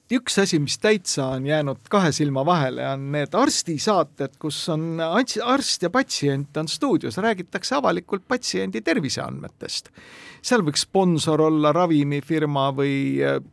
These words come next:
või noh, kes iganes, kes tervisetoodetega turul on.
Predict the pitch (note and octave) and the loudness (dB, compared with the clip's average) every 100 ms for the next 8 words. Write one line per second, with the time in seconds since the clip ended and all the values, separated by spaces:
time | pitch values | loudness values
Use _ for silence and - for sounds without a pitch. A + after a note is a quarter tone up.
0 | G#3 G#3 E3 D3 D3 D3 C#3 - C#3 C#4 | -18 -6 0 0 -2 -6 -6 -4 -2 0
1 | F#3 C3 B2+ - - - - C3+ C3+ C#3+ | 0 -2 -6 -6 -6 -4 -4 -6 -2 -2
2 | C3+ A#2+ C3+ C3+ D#3 C#3+ A#2 - B2+ B2+ | -2 -2 -4 0 2 2 -4 -6 -4 -4
3 | B2+ B3+ G3+ C#3 C#3 B2 | 0 2 4 4 2 -2